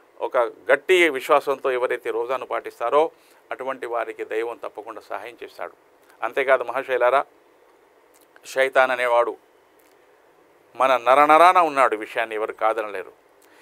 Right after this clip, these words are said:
శైతాన్ ఎప్పుడు ఏ క్షణంలో మనల్ని బోల్తా పట్-, కొట్టిస్తాడో మనకు తెలియదు. అటువంటి పరిస్థితుల్లో బీదవాళ్ళని కాదు, ధనవంతుల్ని కాదు, పెద్ద పెద్ద వాళ్ళని సైతం శైతాన్ పల్టీలు కొట్టించేటువంటి ప్ర-, విషయాలు మనం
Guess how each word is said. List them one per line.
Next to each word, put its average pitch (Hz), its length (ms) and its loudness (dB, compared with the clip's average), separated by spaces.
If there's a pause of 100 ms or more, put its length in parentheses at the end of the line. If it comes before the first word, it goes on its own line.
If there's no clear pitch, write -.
(300)
శైతాన్ 165 400 4
ఎప్పుడు 156 380 0
ఏ 170 180 4
క్షణంలో 185 500 6
మనల్ని 170 240 4
బోల్తా 165 300 4
పట్-, 165 260 -2
కొట్టిస్తాడో 143 500 -4
మనకు 139 180 -8
తెలియదు. 123 440 -4
అటువంటి 123 280 -4
పరిస్థితుల్లో 127 600 -4 (800)
బీదవాళ్ళని 165 540 6
కాదు, 151 240 6
ధనవంతుల్ని 165 580 6
కాదు, 160 360 4 (340)
పెద్ద 156 180 4
పెద్ద 170 280 6 (800)
వాళ్ళని 185 500 6
సైతం 170 400 4
శైతాన్ 151 480 4
పల్టీలు 143 320 -2
కొట్టించేటువంటి 127 680 -6
ప్ర-, 120 240 -4 (280)
విషయాలు 127 260 -2
మనం 120 200 -6